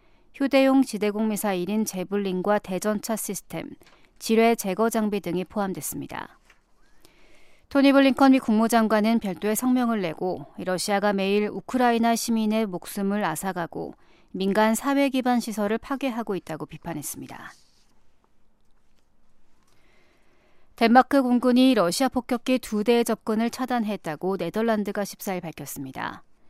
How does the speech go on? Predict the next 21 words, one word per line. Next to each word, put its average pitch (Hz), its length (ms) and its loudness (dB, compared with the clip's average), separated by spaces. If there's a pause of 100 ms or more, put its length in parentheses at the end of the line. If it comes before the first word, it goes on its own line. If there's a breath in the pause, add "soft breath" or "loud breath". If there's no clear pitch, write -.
(200)
네덜란드 202 560 0
국방부는 202 800 -4 (420 soft breath)
이날 220 280 4
오전 240 340 4
러시아 196 340 0
폭격기 240 580 -4
두 196 200 -8
대가 180 460 -6 (160)
네덜란드 214 760 0
영공을 226 460 0
향해 226 260 0
비행하는 208 520 -2
것을 190 240 -6
추적해 175 640 -8 (400 soft breath)
에프 190 240 -4
식스틴 247 400 0
전투기 233 480 -2
두 202 240 -6
대를 208 280 0
출격시켰다고 233 960 -6
밝히고, 160 480 -8